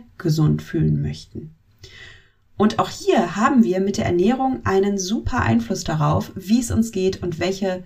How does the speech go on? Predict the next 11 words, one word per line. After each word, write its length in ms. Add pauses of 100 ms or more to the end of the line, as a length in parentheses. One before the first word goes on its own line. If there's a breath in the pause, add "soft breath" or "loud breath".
(140)
Stimmung 540
wir 240
haben. 320 (3500 loud breath)
Ich 120
weiß 180
nicht, 140
wie 60
das 180
bei 140
dir 480
ist, 320